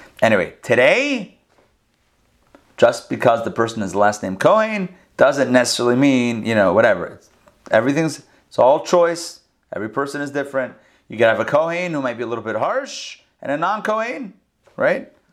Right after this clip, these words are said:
who could be very nice. So your mileage may vary. But this is a defining feature of what a Kohen at least ought to be,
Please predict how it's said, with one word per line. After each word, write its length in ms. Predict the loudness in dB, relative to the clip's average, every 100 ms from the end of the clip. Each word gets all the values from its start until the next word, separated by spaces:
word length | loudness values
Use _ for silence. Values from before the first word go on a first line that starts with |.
| _
who 120 | -10
could 60 | -6
be 60 |
very 240 | -2 -2 -4
nice. 360 | -12 -14 -20 _ _ _ _
So 320 | -4 -2 -2
your 160 | -4
mileage 340 | -2 0 -2 -4
may 80 | -6
vary. 320 | -4 -4 -8 _ _ _
But 160 | -20 -6
this 240 | -4 -2
is 440 | -2 -2 -4 -12 _ _ _ _ -4
a 80 |
defining 440 | -2 -2 -4 -4 -8
feature 360 | -6 -8 -6
of 80 | -6
what 100 | -4
a 20 |
Kohen 400 | -6 -2 -2 -2
at 140 | -6 -8
least 220 | -12 -14 _
ought 200 | -4 -4
to 80 | -8
be, 320 | -10 -10 -12